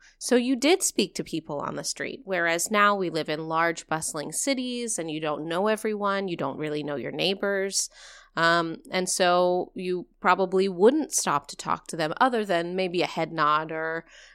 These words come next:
"Hey, how's it going?" in the elevator or something like that. So I think it's, it's not just that we don't talk to people on the street anymore.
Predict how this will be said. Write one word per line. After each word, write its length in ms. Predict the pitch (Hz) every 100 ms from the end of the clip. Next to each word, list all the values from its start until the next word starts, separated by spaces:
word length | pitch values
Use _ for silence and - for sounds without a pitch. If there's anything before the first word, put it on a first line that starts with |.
| _
"Hey, 300 | 202 214 196
how's 220 | 190 175
it 60 | 165
going?" 640 | 175 165 165 160 160 156 - - _ -
in 300 | 185 180 170
the 160 | 160 175
elevator 800 | 180 185 180 180 175 170 165 160
or 220 | 185 190
something 400 | - 254 - 180
like 200 | 156 -
that. 220 | 165 -
So 200 | - 190
I 80 | 220
think 260 | - 302
it's, 220 | 311 - -
it's 180 | 190 -
not 240 | 208 214 -
just 300 | 190 - -
that 260 | 156 - - - -
we 140 | 185 180
don't 240 | 196 180
talk 320 | - 190 190
to 80 | 175
people 340 | 196 190 175 180
on 140 | 170
the 40 |
street 320 | 156 - 214 180
anymore. 480 | 143 143 139 -